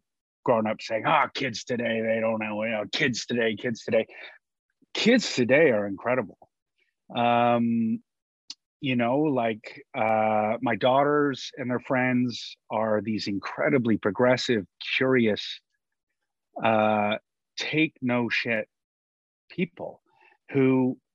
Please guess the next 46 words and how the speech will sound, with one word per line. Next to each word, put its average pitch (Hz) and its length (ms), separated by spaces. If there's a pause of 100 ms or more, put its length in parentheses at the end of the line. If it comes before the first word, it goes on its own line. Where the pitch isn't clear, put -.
(420)
you 160 100
know, 127 160
like, 123 500 (120)
I 135 160
grew 135 240
up 117 160 (120)
sort 117 360
of, 104 160 (960)
uh, 131 240
of 120 160
the 123 80
generation, 117 720
you 120 80
know, 104 140
like, 110 200
Gen, 107 400
Gen 110 240
X, 110 400
like, 110 180
"Well, 98 180
institutions 165 720
are 135 60
gonna 127 240
figure 120 220
this 107 180
out." 110 240 (560)
And 147 180
institutions 160 560
haven't 135 440
figured 101 280
things 92 240
out. - 220 (760)
And, 123 380
uh, 117 460 (400)
this 156 180
generation 135 640
coming 123 260
up 147 180
just - 220
seem 120 160
to 117 60
have 117 180
this 110 240
thing 123 240
of, 98 100
like, 107 160